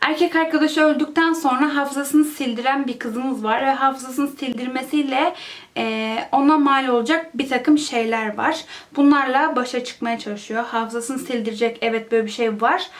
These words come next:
Ama daha tehlikeli şeyler olabilir. Bu da şey, e, Sil Baştan mıydı? Bir tane film vardı ya, herkesin çok beğendiği ama benim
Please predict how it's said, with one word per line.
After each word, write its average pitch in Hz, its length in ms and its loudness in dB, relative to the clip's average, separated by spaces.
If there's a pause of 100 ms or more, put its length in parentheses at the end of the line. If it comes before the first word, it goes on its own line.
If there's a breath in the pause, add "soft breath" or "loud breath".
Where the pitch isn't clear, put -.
(280 loud breath)
Ama 302 540 2
daha 262 200 -4
tehlikeli 240 420 0
şeyler 247 380 -2
olabilir. 214 500 -4 (460 loud breath)
Bu 349 100 0
da 392 100 4
şey, 302 480 -2 (120)
e, 226 60 -8 (480)
Sil 339 200 2
Baştan 240 420 0
mıydı? 208 460 -2 (140)
Bir 240 140 -10
tane 269 360 0
film 269 360 -2
vardı 262 300 -2
ya, 247 160 -2
herkesin 233 380 -2
çok 220 400 -10
beğendiği 214 420 -4
ama 214 220 -4
benim 214 360 -2